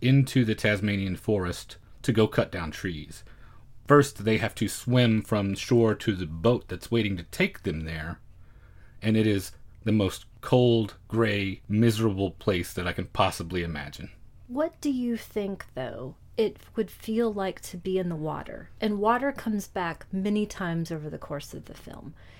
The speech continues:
Speaker 2: Do you feel like in this instance it's a relief? Or
Speaker 1: I'm
Speaker 2: it's
Speaker 1: gonna say
Speaker 2: hellish?
Speaker 1: not real refreshing at this point.
Speaker 2: I, I don't know. I,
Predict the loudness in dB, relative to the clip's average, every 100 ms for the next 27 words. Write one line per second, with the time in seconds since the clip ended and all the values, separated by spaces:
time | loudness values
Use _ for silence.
0 | -20 -20 -10 -2 0 2 0 -2 -2 0
1 | 0 -2 -2 -2 -4 -6 -4 -6 -6 -6
2 | -10 -6 -6 -4 -4 -2 -2 -4 -6 2
3 | 8 10 12 12 10 10 10 10 10 10
4 | 10 10 10 8 6 4 4 6 8 8
5 | 6 4 4 4 6 8 6 4 -2 -4
6 | -2 -2 0 -2 -4 -6 -6 -6 -2 2
7 | 4 4 2 4 4 4 0